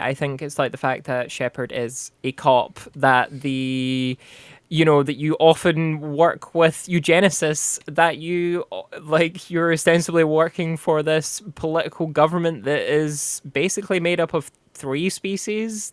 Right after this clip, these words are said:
that rule the galaxy, and most species in the galaxy don't have any political representation, which is kind of fucked up. Um, and I think this stuff gets, despite being very explicit, like, these,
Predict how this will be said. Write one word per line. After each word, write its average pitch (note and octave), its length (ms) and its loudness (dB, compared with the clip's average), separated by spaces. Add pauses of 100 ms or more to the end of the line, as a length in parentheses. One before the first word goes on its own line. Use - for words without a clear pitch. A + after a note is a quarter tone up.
that D3 100 -6
rule D#3+ 180 -2
the E3+ 80 0
galaxy, F3 580 0
and C#3 200 2
most D3 240 -2
species E3+ 420 -6
in D#3+ 80 -8
the D#3+ 120 -4
galaxy E3 460 -2
don't D3 180 -2
have C#3+ 220 -4
any C3+ 260 0
political D#3+ 460 -4
representation, E3 960 -4 (680)
which C#3+ 260 -4
is C#3 140 -4
kind D3 380 -4
of F3 100 0
fucked - 380 -4
up. B3 240 2 (680)
Um, F#3+ 840 6 (120)
and F#3 100 6
I G#3 60 8
think B3 160 2
this A#3 100 0
stuff - 240 0
gets, - 560 -2
despite B3 380 4
being A3 180 2
very F#3 220 6
explicit, - 720 -4
like, C#3 180 -2
these, G#3 360 -2